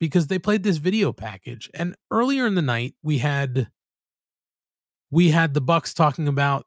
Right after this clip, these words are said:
the last match, um, talking about their last match, uh, with Sting and Darby.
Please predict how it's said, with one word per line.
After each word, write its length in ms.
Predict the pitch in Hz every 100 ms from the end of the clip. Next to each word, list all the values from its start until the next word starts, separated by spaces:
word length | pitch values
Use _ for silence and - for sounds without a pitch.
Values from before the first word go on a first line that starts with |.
| _
the 120 | 139 151
last 380 | 143 139 -
match, 560 | 143 135 131 - - - -
um, 760 | 139 135 127 123 120 117 107 92 _ _ _ _ _ _ _ _ _ _ _ _ _ _ 147 143 _ _ _ 139
talking 180 | 202 202
about 200 | 202 175
their 200 | 175 170
last 440 | 156 156 156 - 151
match, 560 | 147 143 139 - - -
uh, 800 | 147 139 135 127 127 127 127 -
with 220 | 160 151 -
Sting 380 | - 147 143
and 100 | 131
Darby. 560 | 120 190 226 127 92